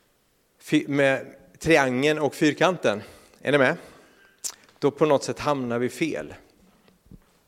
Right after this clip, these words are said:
Eh, en, en predikant, eh, sa så här: "Kristenhetens stora kris är inte sekularisering,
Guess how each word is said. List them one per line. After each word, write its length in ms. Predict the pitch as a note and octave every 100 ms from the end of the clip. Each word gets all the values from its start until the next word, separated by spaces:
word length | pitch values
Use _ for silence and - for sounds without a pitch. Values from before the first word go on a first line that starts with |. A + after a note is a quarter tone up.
| _ _ _ _ _ _ _ _ _ - - _ _ - - - - - _ _ _ -
Eh, 380 | B2 A#2 A2+ G#2+ - _ _ _ _ _ _
en, 340 | C3+ C#3+ C#3 -
en 340 | - D3+ D3 D3 - - _ _ _
predikant, 720 | D#3+ D#3 D#3 E3 E3+ - - -
eh, 180 | C3+ -
sa 240 | - C3+
så 120 | B2 C3
här: 100 | G#2
"Kristenhetens 840 | - F#3 F#3+ - D3+ D3 D3 E3
stora 340 | - F3+ C#3+ C3
kris 480 | - C3 A2+ G#2
är 60 | A#2
inte 240 | B2+ A#2+
sekularisering, 1120 | A2+ A2+ - A2+ A#2 A2+ - C#3 C3+ G#2 G2+